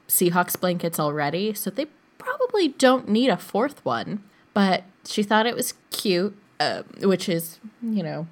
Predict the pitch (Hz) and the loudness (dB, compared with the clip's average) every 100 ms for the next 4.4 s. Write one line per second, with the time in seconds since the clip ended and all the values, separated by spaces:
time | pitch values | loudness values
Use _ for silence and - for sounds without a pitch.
0 | - _ _ - 160 - 156 156 269 - | -14 _ _ 0 2 0 -4 -4 -6 -10
1 | _ - - 208 185 208 185 214 - - | _ -6 2 2 4 4 4 4 2 2
2 | - 330 339 - 381 - 508 - - 262 | 2 0 2 8 8 6 0 2 4 6
3 | - 370 285 196 196 160 175 - 214 254 | 8 6 6 6 4 2 0 4 4 4
4 | - - 254 381 | 0 -2 0 -2